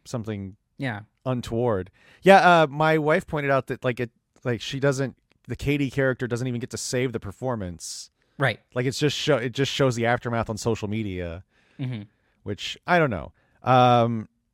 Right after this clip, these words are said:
Speaker 1: what's your grade for this, Cody?
Speaker 2: Yeah, so I'm gonna give it a C plus. I think it just, you know, I, like I said, I don't think it's bad. I do think that it's funny. I do think that, I thi-, I, I do agree with you that I think the Janice and Damien characters are maybe a slight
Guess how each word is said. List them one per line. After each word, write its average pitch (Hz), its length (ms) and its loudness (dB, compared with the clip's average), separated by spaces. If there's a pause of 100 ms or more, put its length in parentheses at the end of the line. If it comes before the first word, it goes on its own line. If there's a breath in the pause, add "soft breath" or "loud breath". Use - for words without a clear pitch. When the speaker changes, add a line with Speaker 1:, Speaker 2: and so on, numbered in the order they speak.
(360)
Speaker 1:
what's 180 160 2
your 156 80 -4
grade 120 180 -2
for - 100 -10
this, 87 120 -8
Cody? 95 360 -8 (640 soft breath)
Speaker 2:
Yeah, 262 160 2
so 196 140 -2
I'm 269 160 -2
gonna 339 160 -6
give 226 180 -4
it 220 60 0
a 190 60 0
C 196 280 -6
plus. 160 400 -2
I 165 120 -4
think 185 200 -6
it 165 140 -6
just, - 300 -6
you 170 120 -2
know, 147 120 -2
I, 147 140 -2
like 165 180 -2
I - 20 -2
said, 131 160 -2
I 117 80 -2
don't 190 300 -2
think 240 140 -8
it's 208 120 -12
bad. 151 220 0
I 131 80 -4
do 135 220 -4
think 214 200 -8
that 208 100 -6
it's 190 160 -6
funny. 143 360 -4
I 127 80 -2
do 143 220 -4
think 175 280 -8
that, 143 320 0 (240 soft breath)
I 160 60 0
thi-, - 160 -6
I, 170 220 2
I 170 40 4
do 202 220 -2
agree 175 240 0
with 165 160 -4
you 160 80 -4
that 147 120 -2
I 143 60 0
think 143 220 -8
the 143 80 -6
Janice 131 420 -6
and 135 140 -6
Damien 127 460 -6
characters 127 520 -4
are 127 180 -4
maybe 135 520 -4
a 123 100 -6
slight 123 560 -6